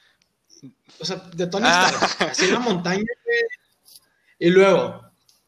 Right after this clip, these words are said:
Speaker 1: ¿con qué te recibe David Beckham? Con un Bugatti. Así, en tu cochera.
Speaker 2: Que
Speaker 1: Ten
Speaker 2: por
Speaker 1: las
Speaker 2: cierto
Speaker 1: llaves.
Speaker 2: ya tiene como treinta, pero bueno, ok. Te, te recibe con uno. No te va a
Speaker 1: Güey,
Speaker 2: hacer ni
Speaker 1: ¿qué
Speaker 2: más ni
Speaker 1: quieres
Speaker 2: menos.
Speaker 1: más?
Speaker 2: O,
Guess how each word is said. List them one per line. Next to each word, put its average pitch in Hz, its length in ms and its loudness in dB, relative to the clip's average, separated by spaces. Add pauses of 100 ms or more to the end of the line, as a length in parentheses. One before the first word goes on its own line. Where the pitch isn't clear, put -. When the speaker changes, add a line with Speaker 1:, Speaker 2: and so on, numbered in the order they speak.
(340)
Speaker 1:
¿con 214 160 -4
qué 254 100 0
te 269 120 0
recibe 320 320 0
David 311 420 -2
Beckham? 320 460 0 (420)
Con 254 160 -8
un 285 80 -6
Bugatti. 302 520 0 (640)
Así, 220 460 0
en 202 140 -4
tu 196 120 -4
cochera. 208 440 -2 (340)
Speaker 2:
Que - 80 8
Speaker 1:
Ten 247 80 4
Speaker 2:
por 269 100 6
Speaker 1:
las 262 80 4
Speaker 2:
cierto 254 220 6
Speaker 1:
llaves. 165 120 4
Speaker 2:
ya 156 40 -16
tiene 160 200 0
como 143 240 2
treinta, 143 380 2
pero 131 160 2
bueno, 127 240 0
ok. 127 120 -2 (400)
Te, - 120 2
te - 280 0
recibe 151 320 2
con 170 160 2
uno. 127 300 2 (1500)
No 147 180 2
te 190 80 4
va 180 60 6
a - 40 4
Speaker 1:
Güey, 175 40 0
Speaker 2:
hacer 190 140 0
ni 185 100 0
Speaker 1:
¿qué 165 60 2
Speaker 2:
más 165 320 4
ni 190 60 -8
Speaker 1:
quieres 175 180 2
Speaker 2:
menos. 170 240 2
Speaker 1:
más? 139 80 -6
Speaker 2:
O, 123 200 0